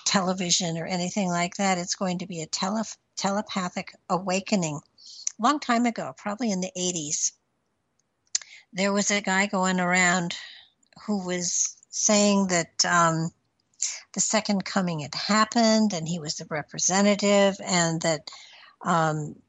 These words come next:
there were gonna be t-, there was going to be telepathic communication at a certain point in time. Um, wish I could remember his name. It's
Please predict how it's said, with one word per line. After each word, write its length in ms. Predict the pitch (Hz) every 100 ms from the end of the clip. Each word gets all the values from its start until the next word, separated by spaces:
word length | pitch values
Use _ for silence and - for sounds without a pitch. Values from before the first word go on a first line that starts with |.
| _ 180
there 140 | 180 170
were 100 | 165
gonna 200 | 170 165
be 120 | 151 -
t-, 140 | - -
there 180 | 190 165
was 160 | 175
going 200 | - 180
to 60 | 180
be 120 | 160
telepathic 760 | - 202 180 - 180 180 180 -
communication 880 | 196 170 170 - 180 180 - 185
at 160 | 175 156
a 60 | 156
certain 400 | - 190 185 180
point 260 | 190 180
in 80 | 175
time. 520 | - - 185 185 196 - _ - - - _
Um, 480 | 220 190 180 180 196 - _ _ _ _ - _ -
wish 220 | 247 -
I 40 | 240
could 160 | 208
remember 400 | 185 190 170 139
his 300 | 175 160 -
name. 300 | 175 156 135
It's 360 | 160 - -